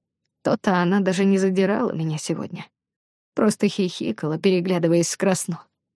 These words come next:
Оказывается, она придумала новое развлечение. Успела улучшить момент, пока меня не было в раздевалке. А я так торопилась сюда, к Тимуру, что и не думала проверять свои вещи.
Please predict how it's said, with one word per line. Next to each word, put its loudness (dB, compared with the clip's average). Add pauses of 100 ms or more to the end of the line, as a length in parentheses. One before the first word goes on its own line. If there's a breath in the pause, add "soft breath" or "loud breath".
(680)
Оказывается, 4
она 6
придумала 6
новое 4
развлечение. -2 (760)
Успела 6
улучшить 4
момент, 4
пока -2
меня 4
не 4
было 4
в 2
раздевалке. 0 (920)
А 2
я 0
так -4
торопилась 0
сюда, 0
к -8
Тимуру, 2
что 0
и 8
не 8
думала 4
проверять 2
свои 4
вещи. -2